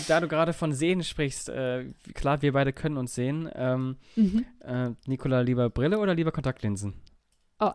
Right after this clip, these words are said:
Speaker 2: eindeutig Kontaktlinsen.
Speaker 1: Ja?
Speaker 2: Eindeutig. Ja, oh, ich hab mit zwölf meine erste Brille bekommen.
Speaker 1: Ah, mit zwölf?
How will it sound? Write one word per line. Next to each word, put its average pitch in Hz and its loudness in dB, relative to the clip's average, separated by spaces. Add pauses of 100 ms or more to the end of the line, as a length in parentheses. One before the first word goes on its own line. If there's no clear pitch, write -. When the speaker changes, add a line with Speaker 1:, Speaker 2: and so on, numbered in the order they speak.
Speaker 2:
eindeutig 226 2
Kontaktlinsen. 190 -8 (320)
Speaker 1:
Ja? 151 10
Speaker 2:
Eindeutig. 202 0
Ja, 277 4
oh, 247 4
ich 254 4
hab 285 4
mit 269 -2
zwölf 254 4
meine 226 0
erste 208 -2
Brille 208 -4
bekommen. 180 -8
Speaker 1:
Ah, - -6
mit 101 -8
zwölf? - 0